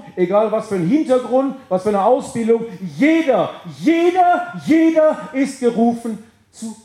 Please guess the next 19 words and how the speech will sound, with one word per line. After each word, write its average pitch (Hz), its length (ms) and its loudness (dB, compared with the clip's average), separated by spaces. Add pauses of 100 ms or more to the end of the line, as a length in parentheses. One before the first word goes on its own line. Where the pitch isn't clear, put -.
(120)
beten. 254 420 -12 (4000)
Aber 170 360 -6
auf 180 200 -6
den 196 280 -8
Bergen 240 400 -2
zu 196 140 -8
beten 185 340 -6
ist - 520 -12 (580)
letztendlich 180 560 -6
doch 202 200 -4
etwas 180 380 -12
Besonderes. 143 1000 -10
Es 135 100 -20
ist 185 140 -14
etwas 180 320 -8
Spezielles. 196 1000 -4 (340)
Und 180 300 -2 (1120)
einmal 185 500 0
Stichwort 190 640 -2